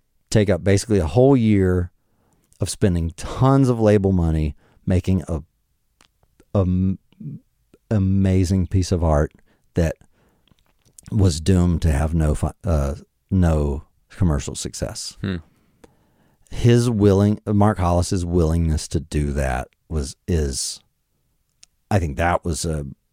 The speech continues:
Speaker 1: that's a big influence on me. And also,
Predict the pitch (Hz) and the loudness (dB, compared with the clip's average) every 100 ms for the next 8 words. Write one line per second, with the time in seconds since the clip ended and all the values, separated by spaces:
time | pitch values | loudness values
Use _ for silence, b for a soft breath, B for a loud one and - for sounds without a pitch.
0 | _ _ _ _ _ - 95 90 80 82 | _ _ _ _ _ -2 0 0 -2 -4
1 | 76 69 69 67 62 60 60 58 57 62 | -4 -4 -6 -6 -8 -10 -10 -8 -10 -14
2 | _ b b b b 95 85 80 73 95 | _ b b b b 0 2 0 0 -2
3 | 76 73 73 | -2 -2 -8